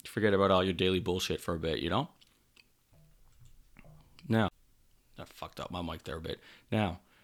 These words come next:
I mentioned that I have a fiance. She's from Newfoundland as well, name is Sam.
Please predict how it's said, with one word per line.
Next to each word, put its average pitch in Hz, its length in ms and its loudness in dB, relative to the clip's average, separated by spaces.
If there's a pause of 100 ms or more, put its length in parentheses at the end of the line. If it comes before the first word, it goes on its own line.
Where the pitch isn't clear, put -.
(200)
I 127 460 0 (800)
mentioned 101 600 0 (220)
that 95 120 -2
I 98 120 4
have 92 180 2
a 98 60 2
fiance. - 640 -4 (280)
She's 95 240 -4
from 101 120 0
Newfoundland 92 440 0
as 90 80 -2
well, 87 220 0
name 85 260 0
is 82 80 -4
Sam. 87 380 -4